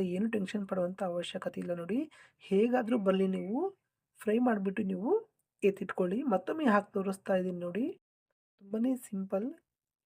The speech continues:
ಯಾಕಂತ ಹೇಳಿದ್ರೆ ಇದನ್ನ ನಾವು ಗ್ರೈಂಡ್ ಮಾಡ್ತೀವಲ್ವ, so ಅದಕ್ಕೆ ನೀವು ಏನು ಟೆನ್ಷನ್ ಪಡ್ಕೋಬೇಡಿ. Just ಯಾವ ಥರ ಆದರೂ ಬರಲಿ, ಅದು ಟೆನ್ಷನ್ ಪಡದೆ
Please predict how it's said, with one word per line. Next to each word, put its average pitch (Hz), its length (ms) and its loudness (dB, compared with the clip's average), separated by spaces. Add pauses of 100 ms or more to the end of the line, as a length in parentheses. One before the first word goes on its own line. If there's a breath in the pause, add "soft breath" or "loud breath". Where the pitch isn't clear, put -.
(520)
ಯಾಕಂತ 226 340 0
ಹೇಳಿದ್ರೆ 233 240 2
ಇದನ್ನ 214 220 0
ನಾವು 202 180 0
ಗ್ರೈಂಡ್ 190 300 0
ಮಾಡ್ತೀವಲ್ವ, 185 520 0
so 226 200 -10
ಅದಕ್ಕೆ 185 320 -6
ನೀವು 202 180 -2
ಏನು 190 180 -2
ಟೆನ್ಷನ್ 196 380 -6
ಪಡ್ಕೋಬೇಡಿ. 180 500 -6 (680)
Just 202 440 -6
ಯಾವ 180 280 8
ಥರ 226 200 2
ಆದರೂ 220 160 2
ಬರಲಿ, 180 340 0
ಅದು 175 240 -4 (1500)
ಟೆನ್ಷನ್ 202 320 0
ಪಡದೆ 185 340 0